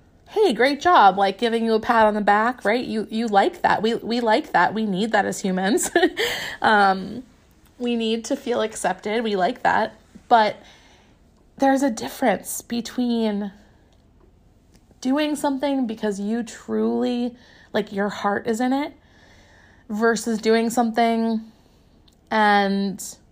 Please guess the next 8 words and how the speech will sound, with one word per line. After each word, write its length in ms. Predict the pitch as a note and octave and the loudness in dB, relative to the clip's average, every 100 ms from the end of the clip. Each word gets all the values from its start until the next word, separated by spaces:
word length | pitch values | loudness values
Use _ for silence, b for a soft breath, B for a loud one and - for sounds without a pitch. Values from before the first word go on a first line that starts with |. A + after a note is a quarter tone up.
| _ _ _ _ _ _ | _ _ _ _ _ _
because 360 | - A#3+ B3 G#3 | -4 2 2 2
it's, 200 | G3+ - | 0 0
like, 320 | G3+ F#3 F#3 - - - | 0 0 -4 -20 -20 -6
the 100 | A3 | -4
safe 680 | A3 - G3+ F#3+ - - - - - _ _ _ b b b b b b b | -2 0 0 0 -6 -20 -20 -20 -20 _ _ _ b b b b b b b
mainstream 800 | G#3+ G3+ G3 F#3+ - F#3+ F#3+ G3 | -2 0 -2 -4 -6 -4 -4 -2
option 640 | F#3 F3 - - - A3 - | -2 -2 -6 -12 -12 -12 -4
that 480 | - F#3+ F#3 F3 - | 2 4 4 2 -8